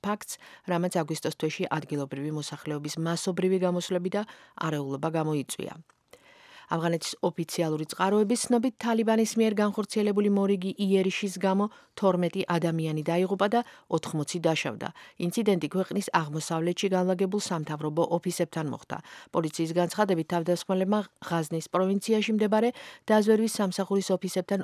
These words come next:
ორი ბომბი ააფეთქეს. დაღუპულთა შორის რვა პოლიციის ოფიცერია, დაშავებულთა უმეტეს ნაწილს შუშის ნამსხვრევებისგან მიღებული ჭრილობები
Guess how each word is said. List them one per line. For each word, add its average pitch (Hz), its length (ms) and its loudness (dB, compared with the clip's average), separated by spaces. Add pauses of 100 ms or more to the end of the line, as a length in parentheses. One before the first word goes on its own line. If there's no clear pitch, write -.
ორი 170 200 2
ბომბი 156 440 2
ააფეთქეს. 139 580 -6 (300)
დაღუპულთა 160 560 0
შორის 185 260 0 (380)
რვა 180 140 4 (120)
პოლიციის 147 540 -2
ოფიცერია, 143 560 -4
დაშავებულთა 143 600 -4 (120)
უმეტეს 165 360 -2 (360)
ნაწილს 180 480 0
შუშის 208 340 -4
ნამსხვრევებისგან 151 720 -2
მიღებული 135 480 -6
ჭრილობები 131 540 -6